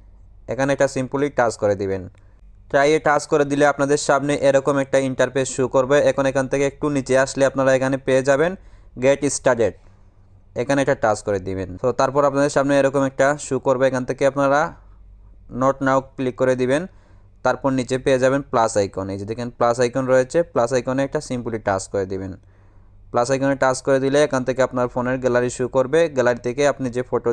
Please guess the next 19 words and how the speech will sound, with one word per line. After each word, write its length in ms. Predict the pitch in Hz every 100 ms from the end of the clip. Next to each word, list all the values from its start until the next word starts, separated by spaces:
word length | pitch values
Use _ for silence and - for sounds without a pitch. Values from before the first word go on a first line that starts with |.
| 127
দিয়ে 140 | 151 185 - - - - - - 123
এইভাবে 240 | 127 131 135
ট্রেন্ডিং 240 | 131 127 131
ফটো 140 | 127 127
এডিটিং 200 | 123 127 139
করতে 160 | 131 135
চাচ্ছেন 280 | 135 131 156 165
সেটা 160 | 147 131
এখান 120 | 123 120
থেকে 120 | 117 113
সিলেক্ট 240 | 113 104 -
করে 100 | 98 95
নেবেন। 200 | 92 92 90
অপেক্ষা 260 | 101 123 131
করেন, 140 | 131 131
আমি 80 | 135 139
ফটো 160 | 120 123
সিলেক্ট 200 | - 113
করে 100 | -